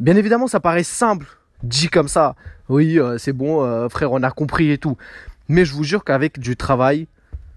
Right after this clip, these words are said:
petit à petit, vous allez tout simplement, en fait, tout doucement, être plus à l'aise. Commencez par des trucs tout bêtes. Vous avez du mal à appeler au téléphone, faites-le. Une fois, deux fois, trois fois, quatre fois, cinq fois.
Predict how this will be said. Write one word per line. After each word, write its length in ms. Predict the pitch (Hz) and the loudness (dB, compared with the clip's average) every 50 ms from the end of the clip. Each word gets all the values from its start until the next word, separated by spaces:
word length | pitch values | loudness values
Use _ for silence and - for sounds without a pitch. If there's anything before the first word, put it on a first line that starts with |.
| - _ _ - | -20 _ _ -2
petit 380 | - 156 - - 165 143 - 156 | -2 0 0 0 -2 -2 0 -2
à 60 | 135 | -2
petit, 340 | - - - 151 160 180 - _ _ - - - - - - - | -2 -4 -6 -4 -4 -6 -8 _ _ -10 -10 -10 -10 -10 -10 -8
vous 300 | 113 120 127 135 - 151 | -6 -4 -4 -2 0 0
allez 180 | 147 147 170 | 2 2 0
tout 120 | 170 - 139 | -2 -4 -4
simplement, 400 | - 143 123 139 135 139 151 147 | -4 -4 -2 -2 -2 -2 -2 -2
en 60 | 139 | -2
fait, 240 | - 156 143 - - - - - - - - - | -2 -2 -2 -2 -4 -12 -20 -20 -20 -20 -18 -6
tout 160 | - 185 185 170 | -2 0 0 0
doucement, 500 | 151 165 147 - - 156 156 156 156 - - - - - - - | 0 -2 -4 -4 -2 0 0 0 0 -2 -8 -16 -20 -8 -4 -2
être 260 | 160 151 - - 147 | -2 0 -2 -4 -6
plus 240 | 123 135 147 131 147 | -4 -4 -2 2 2
à 80 | 135 | 2
l'aise. 340 | 131 120 117 110 104 - - - - - | 2 0 -2 -4 -8 -10 -18 -20 -10 -2
Commencez 360 | - 247 247 254 254 - 302 | 0 0 2 2 2 0 0
par 180 | 240 - 190 185 | 2 2 2 2
des 140 | 170 170 165 | 0 -2 -4
trucs 220 | - - 214 - - | -4 -6 -6 -4 -2
tout 80 | 214 | 0
bêtes. 320 | 185 214 180 139 - - - - - - | 2 2 2 0 -2 -14 -20 -18 -14 -10
Vous 160 | 139 131 165 | -2 0 2
avez 160 | 180 185 190 | 2 2 0
du 100 | 147 160 | 0 0
mal 220 | 180 202 202 190 170 | 0 0 2 2 2
à 80 | 165 | 0
appeler 180 | 160 - 185 190 | 0 -2 -2 -2
au 100 | 175 160 | -2 -2
téléphone, 460 | - 160 147 143 143 208 233 240 214 - - - - - - - | -2 -4 -4 -2 -2 0 -2 -2 -2 -6 -14 -20 -20 -20 -20 -6
faites-le. 500 | - - 285 269 - 233 233 226 220 - _ _ - - - | 0 0 0 2 2 0 0 0 0 -2 _ _ -20 -8 -2
Une 140 | - 175 180 | 0 2 2
fois, 320 | - - - 170 160 151 156 | 2 2 2 2 2 2 0
deux 200 | 123 113 170 175 | 0 0 0 0
fois, 300 | 143 - 170 156 151 151 - | 0 0 -2 -2 -2 -2 -4
trois 180 | - - 196 | -4 -2 -2
fois, 240 | 170 - 175 156 147 | -2 0 0 0 0
quatre 260 | - - 208 190 - | 0 0 -2 -2 -2
fois, 220 | - 175 170 151 151 | 0 0 0 0 0
cinq 240 | - 240 220 190 - | 0 0 0 0 0
fois. 240 | - 190 165 147 | 0 0 0 0